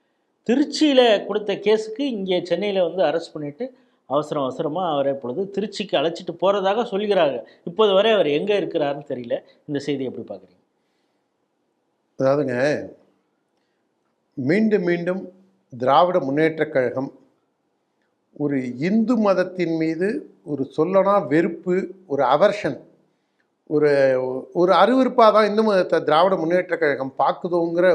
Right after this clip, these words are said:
Speaker 2: ஒரு சந்தேகத்தை எனக்கு இவருடைய கைது ஏற்படுத்துது. என்ன காரணம்னா,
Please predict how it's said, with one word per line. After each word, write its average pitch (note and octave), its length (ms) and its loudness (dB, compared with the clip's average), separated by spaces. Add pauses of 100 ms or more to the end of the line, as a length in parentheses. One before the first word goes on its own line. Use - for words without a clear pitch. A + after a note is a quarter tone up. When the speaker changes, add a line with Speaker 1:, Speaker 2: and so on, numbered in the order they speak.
Speaker 2:
ஒரு C#3 140 -2
சந்தேகத்தை E3+ 640 0 (840)
எனக்கு D#3 320 2 (160)
இவருடைய D3+ 380 0
கைது D#3 360 0
ஏற்படுத்துது. - 440 -14 (960)
என்ன F#3+ 220 2
காரணம்னா, E3+ 580 2